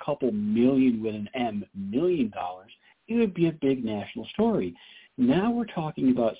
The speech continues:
scams costing tens of billions of dollars, billions with a B, and people, you know, their eyes glaze over because they come so fast and furious. And this, this is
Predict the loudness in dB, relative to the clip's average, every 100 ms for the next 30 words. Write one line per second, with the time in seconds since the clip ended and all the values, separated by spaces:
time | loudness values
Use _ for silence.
0 | -6 -4 -2 -4 -8 _ _ 0 0 0
1 | -4 -4 -6 _ _ -2 2 4 2 0
2 | -4 -2 2 4 4 4 4 2 0 -4
3 | -4 -10 -14 0 4 4 2 -2 -6 -6
4 | -2 -2 0 -4 -10 -20 _ _ _ _
5 | _ _ _ -6 -4 -4 -6 -6 2 4
6 | 4 2 2 2 0 -4 0 2 4 2
7 | 0 -2 -2 0 0 0 -2 -6 -6 -2
8 | -4 -4 -6 -6 -4 -4 -2 -4 -4 -4
9 | -6 -2 2 2 0 -6 -20 -20 -4 4
10 | 4 4 -2 -8 -2 -2 -2 -10